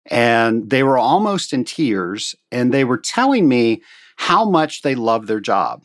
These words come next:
And of course, you and I know we, we love our job, but they said that wasn't always the case. They said that they were bored in their job. They didn't enjoy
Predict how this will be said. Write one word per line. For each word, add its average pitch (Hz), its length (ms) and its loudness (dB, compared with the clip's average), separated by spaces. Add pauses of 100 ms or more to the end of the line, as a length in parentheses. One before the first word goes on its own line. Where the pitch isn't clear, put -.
(120)
And 101 460 -4
of - 260 -20
course, 156 240 0
you 170 100 4
and 139 80 4
I 147 140 2
know 113 240 2
we, 147 260 -2
we 139 140 0
love 117 240 2
our 107 120 -2
job, 95 400 -4
but 123 140 -4
they 147 120 2
said 185 240 -2
that 196 160 0
wasn't 175 280 0
always 165 280 0
the 147 80 -10
case. - 500 -8 (420)
They 131 120 -2
said 160 200 0
that 139 220 2 (140)
they 131 300 2
were 107 200 0
bored 101 360 -2
in 139 100 2
their 143 120 0
job. 147 440 0 (300)
They 110 500 2
didn't 127 300 2
enjoy 123 720 2